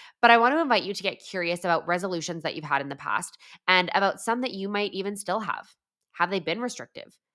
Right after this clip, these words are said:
Have they been motivated by diet culture? Did they make you feel motivated, or did they make you experience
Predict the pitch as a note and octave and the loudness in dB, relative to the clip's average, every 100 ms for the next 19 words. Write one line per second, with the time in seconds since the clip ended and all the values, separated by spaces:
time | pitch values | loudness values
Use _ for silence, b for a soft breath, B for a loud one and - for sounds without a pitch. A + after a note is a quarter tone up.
0 | - - D#3+ F#3+ G#3 G#3+ F#3+ F#3+ A3+ F#3+ | -6 4 4 4 -2 -2 -2 -2 -2 -4
1 | D#3+ D#3 D3+ F3 E3 D3+ - - F#3+ b | -2 -4 -2 -2 -2 -10 -12 -14 -18 b
2 | b b b G#3 G#3+ A3 G3+ A#3+ A#3+ A#3 | b b b 0 0 -2 -4 -8 -6 -4
3 | G3 D#3+ E3 A#3 C#4+ D4+ F4 F#4+ F#4+ - | -2 0 -2 -2 -4 -2 0 0 -2 0
4 | A3+ G#3 G#3+ C4 A#3 G#3+ A#3 A3+ - F#3 | 0 2 0 -2 -2 -4 -6 -8 -8 -8
5 | F3 F3+ F3+ | -4 -4 -6